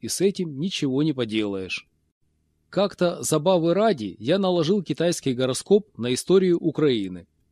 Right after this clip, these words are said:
и обнаружил потрясающую закономерность. Чуть ли не все самые значимые события нашей истории выпадали на год крысы. Я глазам своим не верил, но этот факт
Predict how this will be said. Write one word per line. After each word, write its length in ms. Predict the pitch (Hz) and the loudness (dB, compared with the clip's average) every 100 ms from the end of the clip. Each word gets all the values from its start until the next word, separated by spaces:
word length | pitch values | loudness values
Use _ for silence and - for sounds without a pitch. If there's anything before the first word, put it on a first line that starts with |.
| _ | _
и 60 | 127 | -4
обнаружил 580 | 127 120 131 214 139 107 | -2 -2 0 2 0 -4
потрясающую 760 | 127 - - 190 208 190 185 | -6 -4 -4 0 0 2 0
закономерность. 960 | 170 180 185 190 165 117 87 87 - - _ _ _ _ | 0 0 0 2 2 0 -4 -12 -14 -16 _ _ _ _
Чуть 240 | - 208 202 | -4 -2 2
ли 100 | 190 | 2
не 120 | 190 | 2
все 260 | 170 170 135 | 2 0 0
самые 420 | - 165 147 127 | 2 0 0 -2
значимые 520 | 117 151 - 135 127 | -2 -2 -2 -4 -2
события 500 | - 131 147 127 117 | -2 0 0 0 -4
нашей 460 | 120 123 - 107 117 | -4 -6 -6 -8 -10
истории 560 | - 185 214 190 185 - _ | -2 2 4 2 -2 -8 _
выпадали 500 | 117 113 113 165 185 | -10 -8 -2 0 2
на 140 | 151 | 0
год 280 | 110 151 156 _ | 0 -2 -4 _
крысы. 520 | - 147 113 - 90 _ _ _ _ _ | 0 0 0 -4 -8 _ _ _ _ _
Я 260 | 95 120 156 | -8 -4 -2
глазам 420 | 151 165 180 127 | -2 0 0 0
своим 400 | - 113 117 113 | -4 -4 -4 -4
не 100 | 131 | -4
верил, 400 | 127 110 92 85 _ _ _ - | -2 -2 -4 -14 _ _ _ -12
но 180 | 110 | -10
этот 340 | 117 151 135 110 | -4 -2 -2 -6
факт 400 | - 190 190 | -4 -4 -4